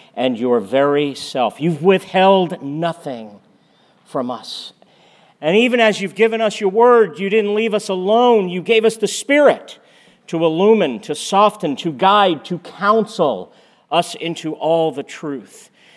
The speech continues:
And so, Father, we want to know the truth, and so we ask for Your Spirit to be poured out amongst us, to be active, challenging, comforting, teaching, counseling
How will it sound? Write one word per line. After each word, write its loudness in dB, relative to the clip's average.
And -12
so, -4
Father, 2
we 4
want 2
to -4
know 2
the 0
truth, -4
and -8
so -2
we 0
ask -2
for -6
Your -2
Spirit 2
to -10
be -2
poured 4
out 0
amongst -6
us, -6
to -14
be -4
active, -4
challenging, -2
comforting, -2
teaching, -2
counseling 0